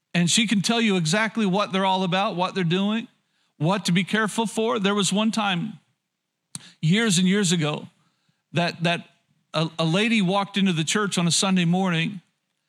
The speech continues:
and my wife, just in discernment, came up to me. She said, "We need to watch her. L-, like, she's trouble. She's just trouble." Well, sure enough, and I can't tell you the whole story.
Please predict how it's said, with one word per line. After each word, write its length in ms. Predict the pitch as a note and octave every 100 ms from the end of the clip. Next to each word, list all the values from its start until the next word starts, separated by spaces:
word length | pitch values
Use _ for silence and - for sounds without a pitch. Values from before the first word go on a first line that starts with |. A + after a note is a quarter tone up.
| _ -
and 140 | E3+
my 140 | F3 F3
wife, 300 | F3 G#3+ G3
just 220 | G3 F#3+
in 100 | F#3
discernment, 720 | D3+ - G#3 A#3 F#3+ C#3+ -
came 220 | - F#3
up 80 | G3+
to 80 | F#3+
me. 120 | E3
She 140 | D3+ D#3
said, 220 | - D#3
"We 100 | F#3+
need 160 | A3
to 80 | F#3
watch 360 | E3+ F#3+ F#3+ -
her. 240 | B2+ - - - _ _ _ _ _ _ _ -
L-, 100 | - -
like, 180 | D#3+ - _ _ -
she's 260 | - F3
trouble. 540 | - G#3 G3 B2+ G2+ - _ _ _ _ _ -
She's 200 | F3 D3
just 160 | D#3+
trouble." 420 | - D#3 A#2+ - - _ _ _ _ _ _ _ _ _ _ _ _ _ _
Well, 300 | - E3+ E3
sure 260 | D3 - A3
enough, 220 | G#3+ G3
and 80 | F3+
I 60 | F3+
can't 260 | G#3+ F#3+
tell 120 | G3
you 80 | F3+
the 100 | E3
whole 180 | D3+ F3
story. 680 | - - E3+ D#3+ D#3 D3 C#3+